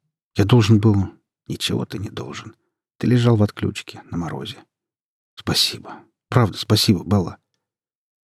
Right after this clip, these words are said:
«Если тебе кого и нужно благодарить, так это девочку. Я понятия не имел, что ты за человек, и меньше всего мне хотелось брать обморочного в машину. Но Нелли убедила меня и даже пригрозила», —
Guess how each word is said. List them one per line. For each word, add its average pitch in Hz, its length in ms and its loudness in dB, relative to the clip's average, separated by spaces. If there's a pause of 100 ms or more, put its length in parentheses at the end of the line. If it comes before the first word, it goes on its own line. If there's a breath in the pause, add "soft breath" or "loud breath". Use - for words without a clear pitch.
(440)
«Если - 320 -8
тебе 113 220 0
кого 123 300 4
и 123 40 6
нужно 123 280 6
благодарить, 107 760 2 (120)
так - 160 -8
это - 180 -6
девочку. - 580 -2 (680)
Я 92 120 2
понятия 165 440 6
не 131 160 8
имел, 127 240 6
что - 200 -2
ты 98 120 -4
за 87 120 -4
человек, 120 520 2 (380)
и - 80 -10
меньше 135 280 4
всего 95 300 4
мне 131 140 8
хотелось 110 440 2
брать 104 300 2
обморочного 92 680 0
в 92 60 -4
машину. 101 480 0 (960)
Но 90 140 2
Нелли 117 300 6
убедила 104 580 2
меня 90 460 -4 (220)
и - 100 -8
даже - 260 2
пригрозила», — 123 760 6